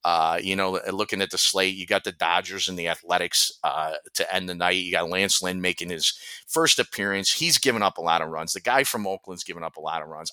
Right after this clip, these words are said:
I like the Dodgers team total over. I think there's gonna be a lot of runs scored in this game tonight. So if I had to bet, that's what I would bet, the over on the Dodgers Athletics game,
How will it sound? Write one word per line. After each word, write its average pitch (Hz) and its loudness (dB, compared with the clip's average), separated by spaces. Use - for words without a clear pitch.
I 175 4
like 156 4
the 104 -6
Dodgers 90 -2
team 90 -14
total 82 -16
over. 80 -14
I 147 2
think 139 -2
there's 110 -6
gonna 98 -6
be 85 -10
a 80 -4
lot 82 0
of 76 -10
runs 82 -6
scored 87 -6
in 82 -16
this 85 -4
game 87 -8
tonight. 92 0
So 143 4
if 139 0
I 165 2
had 156 0
to - -6
bet, 123 -2
that's 123 0
what 110 -4
I 98 2
would 92 -8
bet, 87 -6
the 87 -12
over 90 -10
on 80 -8
the 80 -14
Dodgers 76 -2
Athletics 76 -2
game, 78 -4